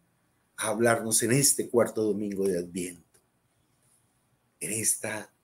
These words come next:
recta final ya de preparación a la natividad del Señor.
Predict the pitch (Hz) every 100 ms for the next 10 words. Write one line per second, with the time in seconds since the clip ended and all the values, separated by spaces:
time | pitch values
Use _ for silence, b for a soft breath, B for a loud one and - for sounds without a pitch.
0 | _ _ _ 123 131 - 120 113 101 98
1 | 110 95 - _ _ _ _ _ - 95
2 | 113 110 113 - _ _ - 117 110 98
3 | 98 92 - 113 117 - 104 95 92 -
4 | 92 90 98 - - - - - -